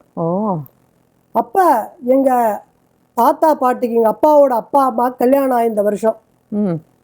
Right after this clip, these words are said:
Speaker 2: அவ வந்து கர்ப்பவதியா இருக்கா. எங்க பாட்-, எங்க தாத்தா பேரு வெங்கட்ராமையர்,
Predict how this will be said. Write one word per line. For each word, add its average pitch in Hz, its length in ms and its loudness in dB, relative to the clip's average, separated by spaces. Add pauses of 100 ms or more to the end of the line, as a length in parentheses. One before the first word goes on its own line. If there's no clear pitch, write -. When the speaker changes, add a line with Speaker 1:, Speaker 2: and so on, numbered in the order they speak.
(300)
Speaker 2:
அவ 262 360 2
வந்து 247 480 2
கர்ப்பவதியா 240 580 0
இருக்கா. 214 220 -2
எங்க 220 220 -4
பாட்-, 254 320 0
எங்க 233 200 0
தாத்தா 269 380 0
பேரு 262 200 0
வெங்கட்ராமையர், 233 840 -2